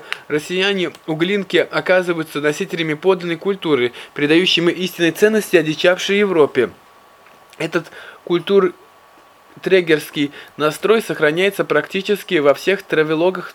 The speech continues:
до тысяча восемьсот сороковых годов. Другой пример. Между травелогами Федора Михайловича Достоевского «Зимние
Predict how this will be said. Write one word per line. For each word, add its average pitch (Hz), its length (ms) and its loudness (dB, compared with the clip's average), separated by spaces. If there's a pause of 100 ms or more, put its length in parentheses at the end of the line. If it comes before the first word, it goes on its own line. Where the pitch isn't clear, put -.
до 165 280 2
тысяча 180 320 -2
восемьсот 156 540 -4
сороковых 151 420 -4
годов. 160 460 0 (440)
Другой 185 360 0
пример. 143 580 -2 (240)
Между 165 320 0
травелогами 175 640 2 (320)
Федора 175 240 6
Михайловича 156 400 4
Достоевского 156 800 2 (280)
«Зимние 160 540 2